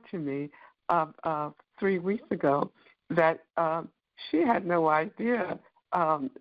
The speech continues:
that, um, um, African Americans, um, uh, were subjected, uh, to the kind of, uh, brutality, uh, that, uh, we witnessed with Mister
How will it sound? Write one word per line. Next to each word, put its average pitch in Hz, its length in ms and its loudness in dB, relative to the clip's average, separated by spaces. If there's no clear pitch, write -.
that, 151 460 -2
um, 147 340 -2
um, 156 340 -2
African 165 440 -2
Americans, 160 640 0
um, 151 340 0
uh, - 280 0
were 160 260 0
subjected, 170 680 0
uh, 147 160 0
to 185 60 -2
the 151 120 0
kind 151 380 0
of, 151 280 -6
uh, 147 160 0
brutality, 156 960 0
uh, 156 280 -2
that, 160 240 0
uh, 151 260 -2
we 156 240 0
witnessed 156 560 0
with 147 220 2
Mister 151 280 0